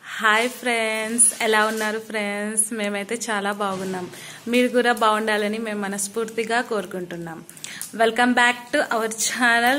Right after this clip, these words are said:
Hussain Hospari Vlogs. ఈరోజు vlog వచ్చేసి మా అమ్మ మా నాన్న నిన్న బయటికి వెళ్ళి సరుకులు తెచ్చారు ఫ్రెండ్స్. అవేంటో చూద్దాం. ముందుగా నా baby ఏం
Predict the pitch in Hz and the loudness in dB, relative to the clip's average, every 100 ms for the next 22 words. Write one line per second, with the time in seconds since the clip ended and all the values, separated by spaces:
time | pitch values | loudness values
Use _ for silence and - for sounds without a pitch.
0 | 285 233 226 240 254 233 214 - 233 226 | 0 -2 0 0 -2 -2 -4 -2 -2 0
1 | 277 254 202 196 190 185 - - - - | -2 -2 0 2 2 6 8 8 6 0
2 | - - - - 320 302 269 254 233 214 | -10 -10 -10 -2 4 6 6 4 6 4
3 | 208 208 202 208 202 294 359 453 - - | 4 -2 -2 0 2 2 2 0 -8 -18
4 | - - - - - 247 247 247 254 254 | -20 -20 -16 -16 -6 4 6 8 6 6
5 | 240 233 247 269 247 226 220 220 233 220 | 4 4 4 2 2 2 4 2 2 0
6 | 220 254 311 233 190 233 220 220 214 220 | 0 0 2 0 0 -2 -2 0 0 0
7 | 208 196 196 208 208 214 214 220 269 269 | -2 0 -2 -2 0 0 0 -2 -2 -2
8 | 214 185 185 196 - - - 240 269 294 | -4 -4 -6 -8 -12 -16 -2 4 4 4
9 | 277 302 320 - - - _ - 262 254 | 4 6 4 2 -8 -20 _ -8 0 4
10 | 247 214 226 233 240 | 4 6 4 4 2